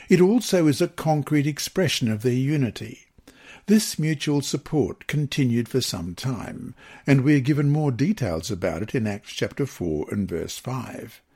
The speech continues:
It also is a theme that we find in other places in the New Testament, as we will see next. It is in this context that Barnabas is introduced for the first time.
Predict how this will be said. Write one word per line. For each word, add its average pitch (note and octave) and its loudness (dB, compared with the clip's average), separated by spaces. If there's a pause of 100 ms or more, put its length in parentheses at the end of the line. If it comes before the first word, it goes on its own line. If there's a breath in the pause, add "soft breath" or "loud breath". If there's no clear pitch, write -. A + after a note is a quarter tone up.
(360 soft breath)
It D#3+ 6
also F3 4
is C#3 4
a D3 4
theme B2+ 2
that A#2+ -4
we B2 0
find B2 -2
in A#2+ -2 (240 loud breath)
other E3+ 4
places A2+ 0
in G#2+ 0
the A2 0
New A2 0
Testament, G#2+ -6 (340 loud breath)
as B2+ 4
we A#2 4
will A2 -2
see F#2 -4
next. - -8 (880 soft breath)
It C3+ 6
is C3+ 6
in D3 4
this G#3 4
context - -4 (120)
that C3 2
Barnabas A#2 0
is A#2 0
introduced B2 0
for B2+ 0
the A#2 -2
first - -6
time. - -12